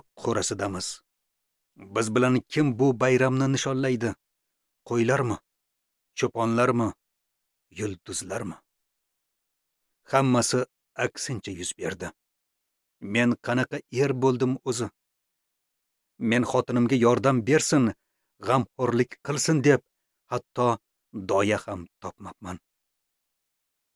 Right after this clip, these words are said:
Men xotinimning ostiga bitta to'shak ham topib bera olmabman. Eshagimning egar jabdug'ini uning boshi ostiga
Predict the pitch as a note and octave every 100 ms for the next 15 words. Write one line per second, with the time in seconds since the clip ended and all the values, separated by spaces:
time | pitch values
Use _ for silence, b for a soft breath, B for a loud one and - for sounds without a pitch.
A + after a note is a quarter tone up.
0 | _ A2 A#2 B2 - B2 B2+ B2+ B2 C3
1 | C#3+ - C3+ - G#2 C#3 C3 - _ _
2 | G#2+ G#2 C3+ - C3 _ - D3 - D#3
3 | - A#2+ A#2+ - A2+ A2 A#2 F#2 G#2 G2
4 | - G2 F#2+ F#2 - G2 E2 _ _ _
5 | _ _ _ _ _ _ - C3 C3+ A#2
6 | C3 C3+ C#3 - - C3 C3+ B2 E2+ B2+
7 | A2 A#2+ G#2+ A#2 B2+ A#2 _ _ _ -
8 | C3 B2+ A#2 F#2 G#2 G#2+ - - - G2+
9 | - G#2 G2+